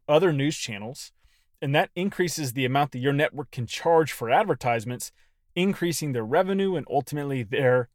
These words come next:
profit. So those two things to say, it seems pretty clear to me that you're more of a tide than a boat because you do have a massive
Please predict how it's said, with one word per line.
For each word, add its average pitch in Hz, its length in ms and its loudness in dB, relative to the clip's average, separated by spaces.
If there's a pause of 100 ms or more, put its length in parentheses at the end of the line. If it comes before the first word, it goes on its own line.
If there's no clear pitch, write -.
(100)
profit. - 480 0 (220)
So 151 220 8 (180)
those 180 320 8
two 196 220 0
things 165 260 -2
to 151 100 -6
say, 110 480 -2 (220)
it 127 200 -8
seems - 360 -4
pretty 226 340 -4
clear 202 280 -4
to 156 80 -2
me 160 260 2
that 127 140 -2
you're 120 160 -4
more 175 340 -2
of 151 140 0
a 139 40 0
tide 143 640 4
than 135 280 -2
a 127 40 -2
boat 117 380 4
because 123 460 -4
you 156 160 -8
do 208 140 -8
have 156 180 -6
a 113 60 -6
massive 123 960 -6